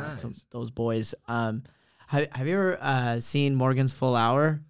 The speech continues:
Speaker 2: No, it, he just dropped a special,
Speaker 1: You
Speaker 2: right?
Speaker 1: gotta watch it, man. It's
Speaker 2: I'm sure
Speaker 1: really
Speaker 2: it's great.
Speaker 1: good.
Speaker 2: He's so talented.
Speaker 1: He's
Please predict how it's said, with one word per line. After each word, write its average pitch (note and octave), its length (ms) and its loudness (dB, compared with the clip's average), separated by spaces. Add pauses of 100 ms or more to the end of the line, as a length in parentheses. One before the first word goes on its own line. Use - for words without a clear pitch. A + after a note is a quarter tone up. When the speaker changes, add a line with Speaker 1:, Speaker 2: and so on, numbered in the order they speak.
(400)
Speaker 2:
No, A3 200 2
it, D#3 180 0
he F3+ 160 0
just F#3+ 240 -2
dropped F#3 300 -4
a D#3+ 60 -6
special, - 440 -6
Speaker 1:
You G#2+ 80 -8
Speaker 2:
right? C#3 80 4
Speaker 1:
gotta D#3 220 8
watch C#3+ 300 4
it, A#2+ 80 2
man. A2+ 300 -4 (160)
It's C3+ 220 0
Speaker 2:
I'm F#3+ 80 -2
sure B2 140 0
Speaker 1:
really A#2+ 140 4
Speaker 2:
it's - 40 0
great. A#2 120 -2
Speaker 1:
good. - 80 -4
Speaker 2:
He's - 100 -6
so D3+ 120 -8
talented. A#2 360 -12
Speaker 1:
He's - 480 2